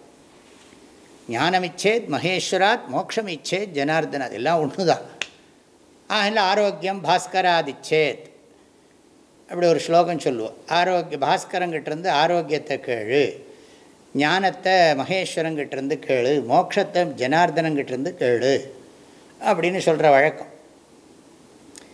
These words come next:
இவர் என்னன்னா, தட்சிண சப்தத்துக்கு சீக்கிரம் கொடுக்கிறவர்னு அர்த்தம் சொல்றார். மகாவிஷ்ணுவை பூஜை பண்ணினியானா உனக்கு சீக்கிரம் ஆனந்தம்,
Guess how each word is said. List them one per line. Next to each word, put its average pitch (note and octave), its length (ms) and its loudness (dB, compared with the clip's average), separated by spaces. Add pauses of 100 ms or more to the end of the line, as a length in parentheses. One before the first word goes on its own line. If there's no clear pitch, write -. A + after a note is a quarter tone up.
(200)
இவர் C3 180 2
என்னன்னா, F3+ 520 2
தட்சிண A3+ 380 -2
சப்தத்துக்கு F#3 640 -2
சீக்கிரம் B3+ 720 -2
கொடுக்கிறவர்னு E3+ 640 0
அர்த்தம் C#3 300 -2
சொல்றார். A2 340 -6 (920)
மகாவிஷ்ணுவை F3+ 800 2
பூஜை G3 280 0
பண்ணினியானா D#3 760 0
உனக்கு C#3+ 400 -4
சீக்கிரம் A#3 640 0
ஆனந்தம், F#3+ 800 0